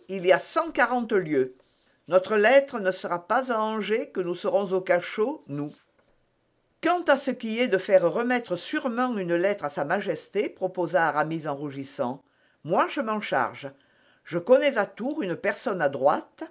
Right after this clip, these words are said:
Aramis s'arrêta en voyant sourire Athos. Eh bien, vous n'adoptez pas ce moyen, Athos, dit D'Artagnan.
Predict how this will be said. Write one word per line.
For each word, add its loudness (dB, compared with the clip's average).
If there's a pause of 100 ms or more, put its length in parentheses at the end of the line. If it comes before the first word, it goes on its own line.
(1040)
Aramis 2
s'arrêta 0
en -2
voyant 4
sourire -2
Athos. -8 (1080)
Eh 8
bien, 6 (260)
vous -6
n'adoptez 8
pas 4
ce -6
moyen, 2
Athos, 0 (180)
dit -6
D'Artagnan. 0